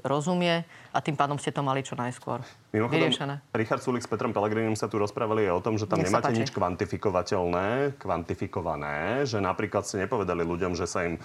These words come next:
Speaker 2: skráti súdny proces na polovicu alebo o tretinu.
Speaker 1: Nie, lebo to by som klamala, takto sa to nedá povedať. A najmä, eh, for totiž to v tom je, že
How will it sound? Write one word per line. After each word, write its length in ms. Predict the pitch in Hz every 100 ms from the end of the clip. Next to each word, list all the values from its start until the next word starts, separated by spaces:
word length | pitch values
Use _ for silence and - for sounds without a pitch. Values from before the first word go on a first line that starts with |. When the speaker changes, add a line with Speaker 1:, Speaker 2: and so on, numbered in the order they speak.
| -
Speaker 2:
skráti 720 | - - 92 87 90 104 87 101
súdny 380 | - 95 87
proces 560 | 85 85 85 92 80 - -
na 160 | 78
polovicu 560 | - 85 80 78 - 82
alebo 380 | 87 90 90 82
o 80 | 82
tretinu. 240 | - 190
Speaker 1:
Nie, 80 | 143
lebo 240 | 165 170
to 80 | 185
by 80 | 185
som 80 | 185
klamala, 560 | 175 165 160 135 143 170
takto 220 | 151 -
sa 80 | 160
to 160 | 151
nedá 240 | 151 160 -
povedať. 480 | 127 131 131 175 - -
A 400 | 135 131 135 131
najmä, 400 | 143 165 156 147 139
eh, 300 | - 139 117
for 260 | - 233
totiž 320 | 220 175 180 165
to 160 | 170
v 60 | -
tom 160 | 165 156
je, 220 | 123 135 165
že 160 | 147